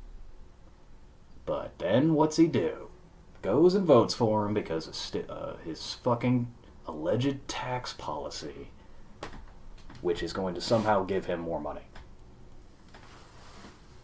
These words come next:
Yeah.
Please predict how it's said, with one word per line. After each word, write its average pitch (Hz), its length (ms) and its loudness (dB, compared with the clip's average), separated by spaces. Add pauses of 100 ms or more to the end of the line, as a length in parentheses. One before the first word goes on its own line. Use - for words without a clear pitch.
(2000)
Yeah. - 400 -8